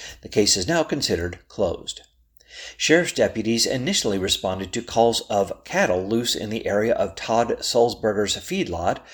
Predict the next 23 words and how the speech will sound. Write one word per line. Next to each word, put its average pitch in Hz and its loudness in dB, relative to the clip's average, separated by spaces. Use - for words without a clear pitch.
around 113 6
seven 143 0
P 120 -4
M 98 0
October 101 -4
twenty-ninth 101 -2
at 101 0
twenty-five 123 0
ninety-five 98 0
Old 107 -2
Highway 95 0
one 95 -6
forty-one. 98 -2
Half 113 2
an 104 2
hour 87 2
later, 117 2
Todd 139 0
Sulzberger 110 2
called 90 0
nine 127 0
one 135 -2
one, 95 -4